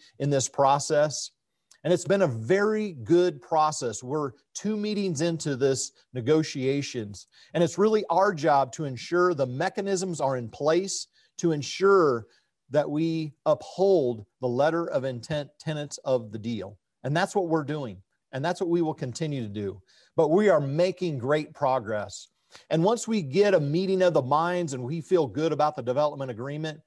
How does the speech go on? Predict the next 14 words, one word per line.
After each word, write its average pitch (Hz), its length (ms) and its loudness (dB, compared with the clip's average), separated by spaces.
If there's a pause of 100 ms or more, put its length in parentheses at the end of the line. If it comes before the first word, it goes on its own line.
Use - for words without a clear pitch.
(340)
we're 147 120 -4
gonna 180 120 2
bring 160 360 0
it 180 200 -2 (300)
to 185 440 0
the 143 100 -2
full 175 280 2
council 175 480 -2
to 160 120 -2
have 151 200 0
them 160 160 -4
look 160 300 -2
at 175 220 2
it. 180 120 -2